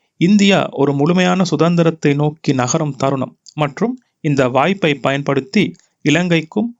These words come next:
ஒரு முழுமையான சுதந்திரத்தை பெற முடியும் என எண்ணினார். இந்த பரிந்துரையை கேட்டதும் ஒருவர் பெரும் கோபம் கொண்டு, "இது ஓர் மூடத்தனம்" என கூறி, டொமினியன் முறையும் முழுமையான சுதந்திரமும் ஒன்றுதான் என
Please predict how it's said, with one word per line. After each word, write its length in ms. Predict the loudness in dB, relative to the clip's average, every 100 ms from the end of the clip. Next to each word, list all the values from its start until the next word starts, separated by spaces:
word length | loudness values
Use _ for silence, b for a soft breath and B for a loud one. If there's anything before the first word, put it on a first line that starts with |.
| -2
ஒரு 200 | 0 0
முழுமையான 480 | 0 2 4 2
சுதந்திரத்தை 640 | 2 0 0 2 0 0 -2
பெற 280 | 0 0
முடியும் 320 | 0 0 0 0
என 300 | -2 -4 -4
எண்ணினார். 440 | -6 -4 -6 -10 _ _ _ _ _ _ _ -20 B B B B
இந்த 280 | 2 4
பரிந்துரையை 680 | 2 0 0 2 2 2 0
கேட்டதும் 600 | 0 0 0 -2 -2 -4 _ _
ஒருவர் 360 | 0 2 2 2
பெரும் 320 | 0 0 0
கோபம் 340 | 0 0 0
கொண்டு, 500 | -2 -2 2 0 0 _ b b
"இது 200 | 0 2
ஓர் 180 | 2 2
மூடத்தனம்" 520 | 0 0 0 0 -2
என 180 | -2 -4
கூறி, 520 | -2 0 0 -2 -6 _ -12 0
டொமினியன் 480 | 2 4 2 2 2
முறையும் 500 | 0 0 0 -4 -6 _
முழுமையான 520 | 0 2 4 2 0 -2
சுதந்திரமும் 640 | 0 0 2 0 -4 -6 -10 _ _ _ _ _ -6
ஒன்றுதான் 580 | -2 2 2 2 -2 -4
என 320 | -4 -4 -6